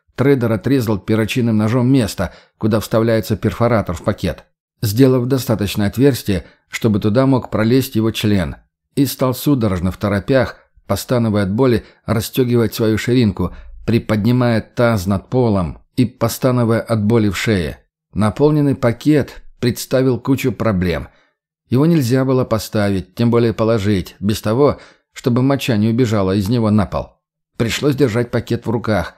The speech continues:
в вертикальном положении, что представляло массу проблем, тем более с маневрированием его поломанного и истерзанного тела в горизонтальной позиции. На разложенном кресле зашевелился дядя, приподнял голову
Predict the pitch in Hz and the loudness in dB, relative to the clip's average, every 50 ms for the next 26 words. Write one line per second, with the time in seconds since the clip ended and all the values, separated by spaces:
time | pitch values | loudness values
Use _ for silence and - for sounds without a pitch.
0 | _ _ _ _ - 98 107 113 92 - 117 - - 117 110 110 107 98 107 110 | _ _ _ _ -6 -2 -2 -2 0 -2 -4 -2 -2 0 0 0 0 0 0 0
1 | 117 107 107 110 98 87 85 76 69 - - _ _ _ _ - - - - 123 | 2 2 2 0 0 0 -2 -4 -6 -10 -14 _ _ _ _ -16 -8 -2 0 0
2 | - - - 104 101 - - 120 113 117 127 123 123 123 123 123 120 113 - 120 | 0 -2 -4 -8 -8 -4 -2 0 0 2 2 0 0 0 0 0 0 0 -2 -4
3 | - 120 127 120 113 113 101 82 67 - - _ _ _ - - 117 113 117 113 | -2 -2 -2 -2 0 0 0 -2 -2 -8 -14 _ _ _ -2 0 2 4 4 4
4 | 110 107 107 - - - - - 123 120 123 123 117 127 135 147 139 113 120 113 | 4 2 0 0 -4 -8 -4 0 0 2 2 4 4 6 6 6 6 6 4 2
5 | 113 110 113 110 107 - 110 110 113 117 - - 107 107 117 123 120 120 113 113 | 2 2 4 2 2 2 2 2 2 2 0 0 0 2 2 2 2 2 2 2
6 | 107 107 - - - 117 113 - - 120 113 98 101 107 104 101 98 95 92 - | 0 0 -2 -2 -4 -4 -2 -2 0 -2 0 0 0 0 0 0 0 -2 -2 0
7 | 135 131 127 110 90 85 110 110 101 107 117 110 104 - 107 104 92 92 90 - | 0 2 2 2 0 2 0 0 2 2 0 -2 0 0 0 0 0 0 -2 -2
8 | - 104 90 92 90 - - - 67 60 62 - _ _ _ _ _ - 92 107 | -2 -2 -2 -2 -6 -6 -8 -12 -12 -12 -14 -16 _ _ _ _ _ -4 -2 0
9 | 110 117 120 110 139 151 165 143 156 147 143 139 139 135 - 143 147 156 147 135 | 0 0 0 0 2 2 2 2 2 2 2 2 0 0 -2 0 2 2 0 0
10 | - 110 101 87 - - 120 110 113 - - 120 120 131 135 147 143 - - 127 | -2 -2 -2 -2 -2 -2 -2 -2 -2 -2 -2 0 2 2 4 2 2 0 -2 -4
11 | 120 110 110 120 113 98 90 82 78 - - _ _ _ _ _ _ _ _ _ | -4 0 0 0 0 0 0 -2 -4 -6 -8 _ _ _ _ _ _ _ _ _
12 | _ - 120 110 - - 127 123 110 107 104 98 90 90 120 127 123 120 113 107 | _ -2 -2 -2 0 2 2 2 2 2 0 0 0 2 2 2 2 2 2 2
13 | 107 95 - | 2 0 -2